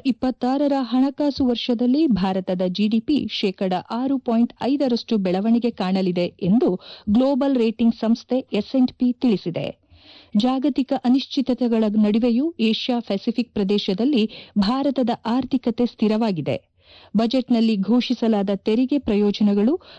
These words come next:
ಕಡಿಮೆ ಸಾಲ ವೆಚ್ಚಗಳು ಆರ್ಥಿಕ ಬೆಳವಣಿಗೆಗೆ ಕಾರಣವಾಗಿದೆ. ಆಹಾರ, ಹಣದುಬ್ಬರವನ್ನು ಕಡಿಮೆ ಮಾಡುವುದು ಮತ್ತು ಕಚ್ಚಾ ತೈಲ ಬೆಲೆಗಳನ್ನು ಕಡಿಮೆ ಮಾಡುವುದರಿಂದ ಹಣಕಾಸು ನಿಯಂತ್ರಣ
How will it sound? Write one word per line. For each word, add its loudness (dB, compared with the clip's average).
ಕಡಿಮೆ 2
ಸಾಲ -2
ವೆಚ್ಚಗಳು 0
ಆರ್ಥಿಕ -2
ಬೆಳವಣಿಗೆಗೆ 0
ಕಾರಣವಾಗಿದೆ. -2
ಆಹಾರ, -2
ಹಣದುಬ್ಬರವನ್ನು 2
ಕಡಿಮೆ 2
ಮಾಡುವುದು 2
ಮತ್ತು -2
ಕಚ್ಚಾ -2
ತೈಲ 0
ಬೆಲೆಗಳನ್ನು 0
ಕಡಿಮೆ 0
ಮಾಡುವುದರಿಂದ 2
ಹಣಕಾಸು -2
ನಿಯಂತ್ರಣ 2